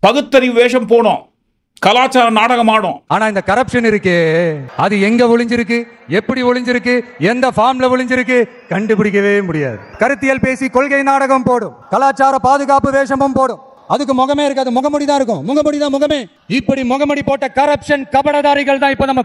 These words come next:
Speaker 2: கூடவே இருந்துகிட்டு, இப்போ இங்க நம்மள ஆண்டுகிட்டு இருக்காங்க. எஸ், I repeat.
Speaker 1: கபடதாரிகள் வேஷம் போடுறோன்னு இந்த ஊழலுக்கு எதிரான ஆயுதத்தை விஜய் அவர்கள் தமிழ்நாட்டுல இப்ப கையில எடுத்திருக்காரு. இப்ப இந்த மாதிரி ஊழலுக்கு எதிரான ஆயுதத்தை கையில எடுக்கிறது தப்பு கிடையாது. ஆனால் எந்த ஒரு ஆயுதத்தை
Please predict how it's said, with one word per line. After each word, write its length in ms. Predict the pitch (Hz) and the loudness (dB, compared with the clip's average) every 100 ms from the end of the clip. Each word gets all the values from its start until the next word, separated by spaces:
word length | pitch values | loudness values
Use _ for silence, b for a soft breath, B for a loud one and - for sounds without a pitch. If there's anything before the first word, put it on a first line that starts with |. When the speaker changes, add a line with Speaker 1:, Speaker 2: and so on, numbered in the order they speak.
| 262 | 2
Speaker 2:
கூடவே 260 | 294 277 277 | 2 2 2
இருந்துகிட்டு, 340 | 269 269 269 247 b b 196 294 | 0 -4 -2 -2 b b -6 -6
இப்போ 220 | - 285 269 | -2 -2 0
இங்க 120 | 285 285 | -2 -2
நம்மள 180 | 269 247 | 0 2
ஆண்டுகிட்டு 340 | 269 294 269 285 | 0 -2 -2 -2
இருக்காங்க. 280 | 277 262 247 277 | 0 -2 -2 -2
எஸ், 200 | 330 - - - _ - | -2 -4 -12 -20 _ -8
I 120 | 214 294 | -4 -2
repeat. 380 | 302 359 339 320 139 - - _ | -2 -2 -2 -4 -8 -12 -20 _
Speaker 1:
கபடதாரிகள் 680 | 180 208 254 226 214 208 180 | 0 2 0 0 0 0 0
வேஷம் 320 | 180 226 226 190 | 0 0 -2 2
போடுறோன்னு 460 | 196 202 196 185 147 104 127 | 4 4 2 0 -2 -2 -2
இந்த 120 | 160 156 175 | 0 2 4
ஊழலுக்கு 340 | 285 269 - 214 | 4 4 2 2
எதிரான 240 | 202 196 170 | 2 2 0
ஆயுதத்தை 340 | 202 196 196 135 123 165 b b - | 0 -2 -2 -2 -4 -8 b b -2
விஜய் 360 | 143 226 302 | 0 2 4
அவர்கள் 220 | 269 247 247 | 4 2 0
தமிழ்நாட்டுல 420 | 208 269 247 214 | 2 2 2 0
இப்ப 120 | 180 | 0
கையில 180 | 185 196 | 0 0
எடுத்திருக்காரு. 420 | 165 156 131 120 101 _ _ - | 0 -4 -4 -8 -12 _ _ -4
இப்ப 200 | - 240 | 2 4
இந்த 120 | 226 208 | 4 2
மாதிரி 220 | 247 262 240 240 | 2 2 2 4
ஊழலுக்கு 340 | 277 254 233 | 4 2 0
எதிரான 260 | 220 220 208 | 2 2 2
ஆயுதத்தை 320 | 214 214 214 143 151 185 - | 0 0 2 2 2 0 -2
கையில 240 | 165 214 | 0 2
எடுக்கிறது 240 | 202 196 190 | 2 0 0
தப்பு 140 | 160 208 | 0 0
கிடையாது. 320 | 175 151 147 214 B B B | 0 0 0 -4 B B B
ஆனால் 200 | 240 247 160 190 | 0 0 2 4
எந்த 180 | 269 330 311 | 4 4 4
ஒரு 100 | 262 | 2
ஆயுதத்தை 320 | 240 262 - | 2 0 0